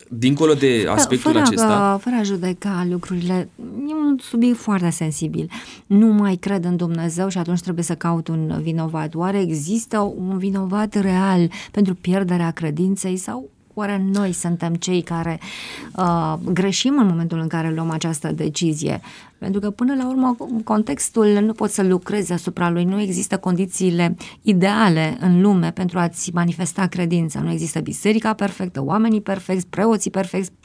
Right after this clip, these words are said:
Speaker 2: pastorii perfecți, predicile perfecte, programele de biserică nemaipomenite. Și dacă toate lucrurile acestea sunt, uh, uh, piedici prin care eu, uh, găsesc motive că nu mai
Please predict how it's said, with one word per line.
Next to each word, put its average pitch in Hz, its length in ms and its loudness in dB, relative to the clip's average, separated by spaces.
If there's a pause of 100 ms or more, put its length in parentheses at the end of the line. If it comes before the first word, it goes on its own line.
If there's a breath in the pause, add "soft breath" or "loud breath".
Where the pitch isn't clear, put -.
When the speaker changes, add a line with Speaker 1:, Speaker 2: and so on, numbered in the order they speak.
(240)
Speaker 2:
pastorii 220 400 2
perfecți, 202 400 -2 (200 loud breath)
predicile 220 500 4
perfecte, 196 600 0 (100)
programele 240 540 4
de 226 100 4
biserică 214 460 2
nemaipomenite. 196 800 2 (300 loud breath)
Și - 120 -6
dacă 202 260 4
toate 262 480 2
lucrurile 240 380 4
acestea 196 580 0
sunt, 180 500 0
uh, 180 200 0 (600 loud breath)
uh, 220 480 4 (400 loud breath)
piedici 202 580 2 (300)
prin 190 220 -2
care 202 320 0
eu, 214 340 2
uh, 202 340 0
găsesc 202 380 -2
motive 208 500 2
că 190 140 -2
nu 214 220 6
mai 208 260 4